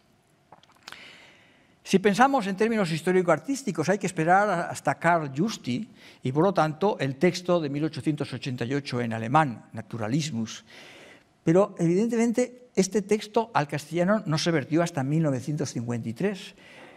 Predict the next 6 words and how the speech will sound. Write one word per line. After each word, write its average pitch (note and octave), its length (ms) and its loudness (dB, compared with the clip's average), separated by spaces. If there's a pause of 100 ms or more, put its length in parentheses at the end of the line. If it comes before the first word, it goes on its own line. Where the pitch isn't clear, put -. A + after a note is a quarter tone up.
(200)
y A3 460 4
probablemente G3+ 800 2
solo E3+ 220 0
tuvieron F3 400 2
acceso G#3+ 720 0
a F3+ 380 2